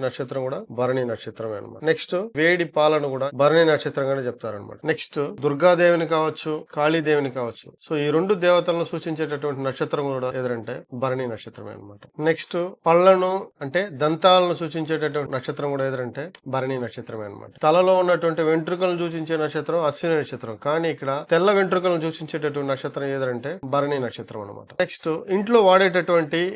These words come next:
పింగాణి పాత్రలు, పింగాణి వస్తువులు ఉంటాయి కదా, so వీటినంతా సూచించేటటువంటి నక్షత్రం కూడా ఏదంటే భరణి నక్షత్రం అన్నమాట. అలాగే మనం ఆభరణాల్లో వాడేటటువంటి వజ్రాన్ని సూచించేటటువంటి నక్షత్రం కూడా ఏదంటే భరణి నక్షత్రమే అన్నమాట. తర్వాత మనం త్రాగేటటువంటి పాలు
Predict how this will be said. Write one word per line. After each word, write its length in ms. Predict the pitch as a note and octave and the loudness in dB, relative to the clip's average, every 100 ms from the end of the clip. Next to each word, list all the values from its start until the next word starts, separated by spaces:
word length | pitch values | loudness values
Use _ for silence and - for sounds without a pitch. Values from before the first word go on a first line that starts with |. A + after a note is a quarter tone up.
| - - | -10 -4
పింగాణి 380 | F#3 F#3+ F#3 F3+ E3 | 0 4 4 4 2
పాత్రలు, 360 | D#3+ D3 B2 A2 D#3+ | 2 2 -4 -4 -4
పింగాణి 320 | E3 E3+ E3 D#3 | 0 2 2 0
వస్తువులు 260 | - D#3+ D3+ | 0 -2 0
ఉంటాయి 200 | D3 C#3 | -2 -2
కదా, 140 | E3 D3+ | -4 -4
so 140 | - D3 | -4 -2
వీటినంతా 420 | D#3 E3 E3 D#3 E3 | -2 0 -2 0 -2
సూచించేటటువంటి 640 | D#3+ D#3 D3 D3 C3+ C#3 C3+ | -4 -8 -6 -6 -6 -6 -6
నక్షత్రం 320 | B2 C3+ C#3+ C#3 | -8 -8 -8 -6
కూడా 100 | C3 | -6
ఏదంటే 300 | B2 A2+ D3+ F3 D3+ C#3+ | -6 -8 -8 -8 2 4
భరణి 260 | D3 D#3 C#3+ | 6 4 2
నక్షత్రం 380 | B2+ B2+ C3 B2 | -2 -6 -6 -4
అన్నమాట. 340 | A#2 G#2+ - - C#3 | -6 -8 -12 -8 0
అలాగే 320 | E3+ F3+ E3 E3+ | 2 2 2 0
మనం 140 | D#3+ D3+ C#3+ | 2 2 4
ఆభరణాల్లో 600 | E3+ F#3 F3 E3+ E3 D#3+ G3 A3 C3 | 6 6 6 2 2 2 0 -2 2
వాడేటటువంటి 760 | D3 D#3 D3 D3 C#3+ C3+ D#3 D#3+ - - B2+ | 4 4 2 -2 -2 -4 -6 -8 -12 -10 -2
వజ్రాన్ని 560 | C#3 C3+ F3 G3 G3 F3 | -2 2 6 6 6 0
సూచించేటటువంటి 760 | F3+ F3 D#3 E3+ E3 D#3+ D#3+ D#3 | -4 -6 -6 -4 -2 0 0 0
నక్షత్రం 360 | D3 D#3+ D#3+ D#3 D3+ | -2 -2 -2 0 0
కూడా 120 | D3+ | 0
ఏదంటే 300 | C#3+ C#3 D3 F#3+ - | -2 -4 -4 -8 -4
భరణి 240 | C3+ C#3+ D3+ | -2 2 0
నక్షత్రమే 420 | B2+ A2+ A#2+ A2+ G#2+ | 0 -6 -12 -10 -12
అన్నమాట. 200 | G#2+ A2 D3+ | -12 -6 0
తర్వాత 300 | E3 F3 F3 | 2 2 0
మనం 120 | E3 D3+ | -2 -2
త్రాగేటటువంటి 720 | C#3+ D#3 D#3+ D#3 D#3 D#3 C#3+ C3+ C#3+ | 0 2 2 0 0 -2 -2 -2 2
పాలు 220 | C#3+ | 2